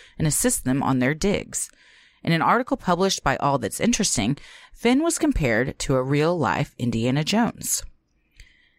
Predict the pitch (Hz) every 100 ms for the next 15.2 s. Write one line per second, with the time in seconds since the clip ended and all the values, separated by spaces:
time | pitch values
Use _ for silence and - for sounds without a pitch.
0 | _ _ - 196 175 233 330 349 311 -
1 | 208 214 190 160 123 104 - - - -
2 | - - - _ - 175 180 160 156 143
3 | 107 - 147 113 - 139 131 127 120 135
4 | 117 - 110 - 247 - 117 135 - -
5 | - - - 151 226 269 302 170 131 135
6 | 143 131 - - 214 240 262 247 - 165
7 | 170 - - 151 - 190 - - - -
8 | - - _ _ _ - 165 220 240 -
9 | 190 - - - - 131 - 147 147 180
10 | 143 117 123 - 135 120 123 127 123 120
11 | 131 - - _ _ _ _ _ _ -
12 | 175 - 233 202 - 214 208 175 - 180
13 | 180 160 143 143 233 - - 113 98 -
14 | 139 131 120 - 123 113 110 101 - 208
15 | 139 131